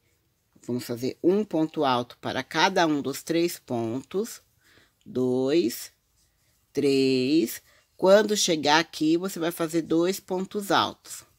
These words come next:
Quatro e cinco. Totalizando cinco pontos. Faça duas correntinhas, lace a agulha, vem aqui, faça dois pontos altos.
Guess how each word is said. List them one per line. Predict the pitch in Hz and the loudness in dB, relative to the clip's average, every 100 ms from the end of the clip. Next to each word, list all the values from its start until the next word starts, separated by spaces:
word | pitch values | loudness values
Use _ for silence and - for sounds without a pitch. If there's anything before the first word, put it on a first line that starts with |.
| _ _ | _ _
Quatro | 135 139 156 190 - 196 208 - _ _ _ _ _ - | 0 4 6 4 0 -6 -6 -10 _ _ _ _ _ -4
e | 170 208 | -2 0
cinco. | - - - 165 139 113 - _ _ - _ | -4 -6 4 4 4 -2 -14 _ _ -20 _
Totalizando | - - 135 147 135 156 196 | -12 -4 -2 0 2 2 2
cinco | 202 - 202 208 | 0 -2 -4 -4
pontos. | 254 - 127 98 - - _ _ _ _ | -4 0 0 -2 -12 -20 _ _ _ _
Faça | 175 165 151 156 | 2 2 2 -2
duas | 143 185 190 180 | -2 0 0 -2
correntinhas, | - 151 147 135 131 - 127 143 180 185 | -2 -4 -4 -6 -6 -6 -2 0 -2 0
lace | 156 165 165 151 | 2 2 0 -6
a | |
agulha, | 123 123 123 151 202 226 _ - - _ | -8 -6 -4 0 -2 -4 _ -20 -20 _
vem | - 139 170 | -4 0 2
aqui, | 170 - - 160 | 2 0 -2 -2
faça | 175 160 - | 0 -2 -2
dois | 139 139 151 - | -2 0 0 0
pontos | 185 175 185 175 | -4 -4 -4 0
altos. | 151 107 98 - - | 2 2 -2 -14 -18